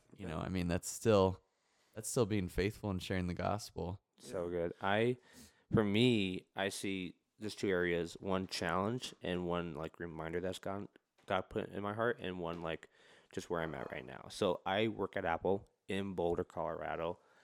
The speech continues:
Speaker 1: Yeah.
Speaker 2: And on twenty-ninth Street. And, uh, it's, I love Boulder. It's beautiful, but it's one of the most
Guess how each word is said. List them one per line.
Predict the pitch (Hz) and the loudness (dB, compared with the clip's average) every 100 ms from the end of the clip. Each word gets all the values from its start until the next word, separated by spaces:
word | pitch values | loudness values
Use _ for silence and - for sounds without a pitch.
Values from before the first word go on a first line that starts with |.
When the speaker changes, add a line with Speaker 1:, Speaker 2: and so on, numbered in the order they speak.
| _ | _
Speaker 1:
Yeah. | 87 85 - | -16 -16 -10
Speaker 2:
And | 90 98 98 | -8 -6 -8
on | - 98 | -8 -8
twenty-ninth | 95 92 87 85 | -6 -4 -2 -2
Street. | - 85 78 - - - | -2 -2 -2 -4 -16 -8
And, | 95 82 82 80 | -2 0 0 -4
uh, | - 64 - - | -2 -2 -2 -4
it's, | - - - - | -6 -6 -10 2
I | |
love | 101 117 123 | 8 10 10
Boulder. | 110 95 87 76 | 8 4 4 2
It's | 82 - | 0 -2
beautiful, | 123 131 139 151 151 - - - - - | 2 2 4 4 4 2 -14 -20 -6 2
but | 101 | 4
it's | - - | 2 -4
one | 107 | 0
of | 101 | 0
the | 95 | 0
most | 95 98 101 107 110 - | 2 4 8 6 4 -4